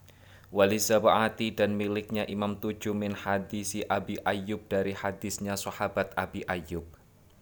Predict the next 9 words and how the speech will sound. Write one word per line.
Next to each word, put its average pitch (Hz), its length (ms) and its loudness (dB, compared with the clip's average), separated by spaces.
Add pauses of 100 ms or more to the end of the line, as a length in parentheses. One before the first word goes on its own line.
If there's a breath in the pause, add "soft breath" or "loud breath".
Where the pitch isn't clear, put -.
(1500 loud breath)
Min 104 240 4
hadisi 104 560 -2
Abi 101 320 -2
Ayyub 104 400 -2
dari 98 240 2
hadisnya 101 720 -4
sahabat 101 560 -2
Abi 98 320 -4
Ayyub. 98 480 -2